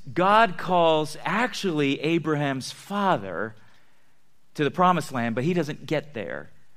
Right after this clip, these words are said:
It's kind of an interesting story. We'll talk about that another time. But then he calls Abraham.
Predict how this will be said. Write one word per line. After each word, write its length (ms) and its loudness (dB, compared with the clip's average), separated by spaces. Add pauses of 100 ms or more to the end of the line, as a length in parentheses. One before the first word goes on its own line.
(420)
It's 80 -18
kind 160 -2
of 100 -4
an 80 -4
interesting 380 -8
story. 320 -4
We'll 100 -4
talk 200 -2
about 180 0
that 120 0
another 280 -2
time. 320 -4
But 100 -4
then 140 2
he 60 2
calls 340 6
Abraham. 680 2